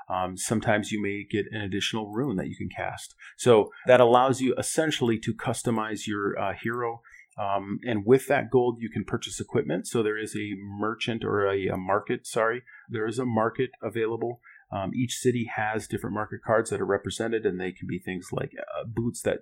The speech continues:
uh, allow you to move faster. We have, um, gold that you can pick up and deliver, and, and things like that, capes, different things that would allow you to, again, add runes that you could be casting. So really kind of a, a fun way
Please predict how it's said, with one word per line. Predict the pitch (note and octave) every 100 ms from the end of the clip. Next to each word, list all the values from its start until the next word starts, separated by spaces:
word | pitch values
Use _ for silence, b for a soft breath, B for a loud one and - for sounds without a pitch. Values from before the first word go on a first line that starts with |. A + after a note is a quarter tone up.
| -
uh, | G2 C#2+
allow | G#2 G#2
you | G2+ F#2+
to | -
move | G2 F#2
faster. | - A#2+ A2 - G#2+ G#2 - b b b _
We | - G2 F#2+
have, | G2 G2 F#2+ -
um, | G2+ F#2 F#2
gold | A2+ A2+ A2
that | G#2+
you | G#2+
can | G2+
pick | A2
up | -
and | F#2
deliver, | F#2 G#2+ A2+ A2+ G#2+ G2+ b b b
and, | G#2 G2
and | G#2 F#2+
things | G2 F#2
like | F#2+ F2+
that, | F#2+ F#2 -
capes, | G#2+ G#2+ - - - A#2
different | A2+ A#2 G#2
things | G#2+ G2 F#2
that | G2+ G#2
would | G2
allow | F#2 F#2+
you | F#2+ F#2+
to, | G2 -
again, | G2+ G2+ G2+ G2 -
add | G#2+ A2+ G#2
runes | G#2+ G#2+ G2+ - -
that | -
you | G#2
could | - F#2
be | F#2
casting. | - - - - G#2+ - B B B
So | - G2+ A2+
really | A#2 C3 B2+
kind | A#2 B2 A2
of | G#2
a, | G#2 G#2+
a | G2+
fun | - A2 G2+
way | G#2